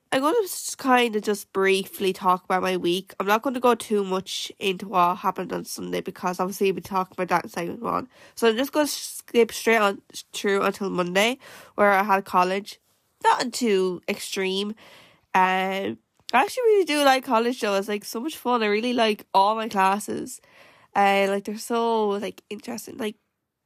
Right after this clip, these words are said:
probably just one module I just like, but I won't say just in case.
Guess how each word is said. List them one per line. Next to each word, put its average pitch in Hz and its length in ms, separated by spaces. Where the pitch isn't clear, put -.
probably 269 320
just - 260
one 208 320
module 208 520
I 226 80
just - 260
like, 233 360
but 208 240
I 202 100
won't 196 280
say 170 200
just - 220
in 269 100
case. - 580